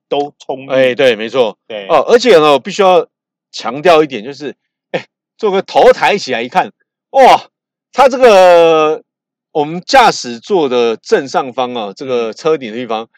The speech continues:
Speaker 2: 它这个那么多按钮是让开飞机啊。<laughs> 它有一个，它有一个叫做 Run Lighting，就是什么，呃，区域照明的功能啊。
Speaker 1: 是。
Speaker 2: 对，对，对，对。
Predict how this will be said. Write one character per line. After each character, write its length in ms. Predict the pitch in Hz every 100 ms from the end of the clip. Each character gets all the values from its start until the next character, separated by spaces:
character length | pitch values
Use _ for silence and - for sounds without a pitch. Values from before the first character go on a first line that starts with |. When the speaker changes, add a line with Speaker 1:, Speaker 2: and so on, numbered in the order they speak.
| _ _ _ _
Speaker 2:
它 140 | - 269
这 80 |
个 300 | 262 254 196 - _ _ _ -
那 140 | 240
么 80 | 202
多 100 | 185
按 160 | 214
钮 160 | 160 113
是 140 | 107
让 120 | 131 117
开 160 | 139 131
飞 160 | 131
机 180 | 117 107
啊。 100 | 92 - 208 - 196 208
<laughs> 400 | - 202 214 233
它 140 | 240
有 180 | 269 185
一 60 | 175
个， 160 | 202
它 220 | 180 277
有 160 | 294 180
一 20 |
个 140 | 151 160
叫 160 | 202
做 120 | 185
Run 680 | 175 143 190 185 190 196 190 _ _
Lighting， 720 | - 165 160 175 165 135 98 104
就 120 | 190
是 340 | 180 233 160 - - - _ _
什 120 | - 135
么， 320 | 135 135 143 139
呃， 140 | 135
区 480 | 120 - 208 220 254
域 80 | 180
照 260 | - 180
明 160 | 123 113
的 120 | 127
功 260 | 123 139 135
能 180 | 104 92
啊。 80 | 95
Speaker 1:
是。 300 | - 170 147
Speaker 2:
对， 120 | 127
对， 160 | 120 120
对， 160 | 120
对。 280 | 113 113 98